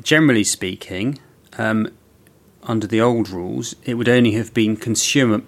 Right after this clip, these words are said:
consumer insurance policies that would, um, have been complained about before the, the foss. So we're talking household insurance, motor insurance, life insurance.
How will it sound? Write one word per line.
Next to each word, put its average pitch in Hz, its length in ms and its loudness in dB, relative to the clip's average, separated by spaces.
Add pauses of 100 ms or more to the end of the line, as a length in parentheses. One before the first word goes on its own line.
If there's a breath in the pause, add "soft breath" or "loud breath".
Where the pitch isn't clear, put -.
consumer 143 420 2
insurance 101 460 -2
policies - 800 -4 (600 loud breath)
that 113 160 0
would, 107 360 2 (120)
um, 107 220 -2
have 107 320 -6
been 101 200 2
complained 110 460 0
about 92 480 -2 (140)
before 92 360 -4
the, 92 240 -4 (280 loud breath)
the - 80 -8
foss. - 360 -4
So 101 140 0
we're 90 120 0
talking 95 380 -4
household 101 460 0
insurance, 90 640 -2
motor 95 260 -2
insurance, 92 560 -4 (420 loud breath)
life 104 260 0
insurance. 92 760 -4